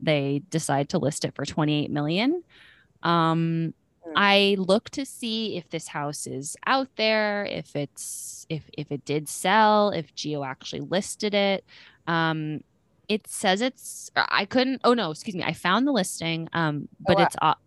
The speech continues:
Speaker 1: it's off market.
Speaker 2: Ah.
Speaker 1: Um,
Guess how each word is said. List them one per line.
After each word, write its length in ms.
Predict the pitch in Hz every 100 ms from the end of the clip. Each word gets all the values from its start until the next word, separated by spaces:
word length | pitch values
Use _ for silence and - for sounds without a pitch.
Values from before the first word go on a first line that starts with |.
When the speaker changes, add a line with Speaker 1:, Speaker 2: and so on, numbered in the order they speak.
| -
Speaker 1:
it's 140 | 156
off 240 | 180 156 -
market. 580 | 170 156 139 113 156 - _ _ _ -
Speaker 2:
Ah. 500 | 156 143 143 156 151
Speaker 1:
Um, 340 | 143 139 143